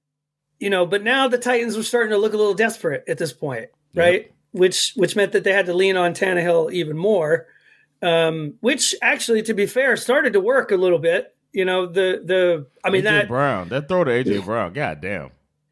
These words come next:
Speaker 1: that catch where the D B is, like, holding his arm, so he's like,
Speaker 2: Just
Speaker 1: "Fuck
Speaker 2: catch
Speaker 1: it, I'll
Speaker 2: one,
Speaker 1: just catch
Speaker 2: yeah.
Speaker 1: it with my other arm."
Speaker 2: And no flag.
Speaker 1: Um, and then, okay, let's talk about this controversial pick a little bit,
Speaker 2: Okay.
Speaker 1: shall we?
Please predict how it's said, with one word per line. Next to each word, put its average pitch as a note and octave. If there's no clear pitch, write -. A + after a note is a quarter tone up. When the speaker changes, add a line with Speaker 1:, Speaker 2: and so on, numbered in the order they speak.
Speaker 1:
that A3+
catch A3+
where F#3+
the F3+
D G3+
B G#3
is, F3+
like, E3
holding F#3+
his E3
arm, F3+
so F#3+
he's E3+
like, F3
Speaker 2:
Just -
Speaker 1:
"Fuck A#3+
Speaker 2:
catch D3+
Speaker 1:
it, -
I'll D#3+
Speaker 2:
one, C#3+
Speaker 1:
just C3+
catch F#3+
Speaker 2:
yeah. F3
Speaker 1:
it E3+
with D#3+
my F#3
other F#3+
arm." D3+
Speaker 2:
And C#3
no E3+
flag. G#2
Speaker 1:
Um, E3
and G#3
then, C4
okay, A3+
let's A#3+
talk C4+
about A#3+
this G#3
controversial F3+
pick -
a E3+
little C#3+
bit, A#2+
Speaker 2:
Okay. -
Speaker 1:
shall D#3
we? E3+